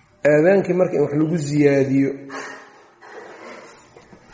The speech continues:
in wax lagu ziyaadiyo aadaanka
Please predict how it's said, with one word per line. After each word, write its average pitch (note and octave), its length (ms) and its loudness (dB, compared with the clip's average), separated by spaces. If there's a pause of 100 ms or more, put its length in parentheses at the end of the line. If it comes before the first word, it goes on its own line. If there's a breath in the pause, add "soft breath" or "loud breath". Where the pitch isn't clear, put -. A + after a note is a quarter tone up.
(460)
in G3 100 2
wax E3+ 140 0
lagu D#3 260 0
ziyaadiyo D3+ 760 0
aadaanka D3+ 480 2